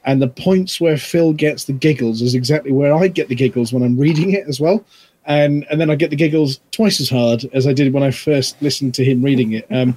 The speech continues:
<laughs> so the audiobooks also are absolutely stunning. I know our very own Claire Helen, um,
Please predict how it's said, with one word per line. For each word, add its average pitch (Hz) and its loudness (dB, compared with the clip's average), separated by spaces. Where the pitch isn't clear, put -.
<laughs> - -18
so 147 -2
the 147 4
audiobooks 165 4
also 143 2
are 131 -2
absolutely 143 -6
stunning. 135 -2
I 139 0
know 170 2
our 156 2
very 156 4
own 143 0
Claire 151 0
Helen, 170 2
um, 135 2